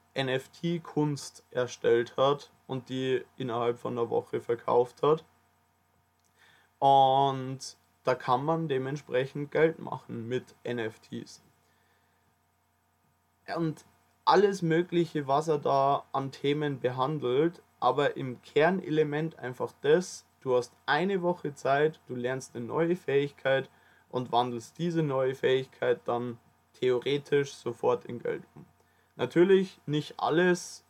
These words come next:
geht, dass du in sieben Tagen sofort Geld verdienst, aber wenn du dich wirklich reinhängst und viel freie Zeit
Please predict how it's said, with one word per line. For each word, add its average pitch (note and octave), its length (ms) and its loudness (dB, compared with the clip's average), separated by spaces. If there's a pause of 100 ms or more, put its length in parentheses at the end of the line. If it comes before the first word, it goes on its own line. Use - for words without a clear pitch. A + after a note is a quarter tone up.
(120)
geht, F3+ 540 2
dass D#3+ 260 0
du E3+ 440 4 (160)
in D#3 140 -4
sieben D#3 340 -4
Tagen D3+ 600 0 (100)
sofort D3 520 -4
Geld C#3 240 -2
verdienst, D3 560 -6 (1200)
aber D3 400 6
wenn C#3+ 160 -4
du D#3 100 -2
dich D3 400 -8 (100)
wirklich C3 480 -8
reinhängst E3 680 -2
und C3 160 -12
viel F3+ 600 0
freie D3+ 500 2
Zeit C#3 480 0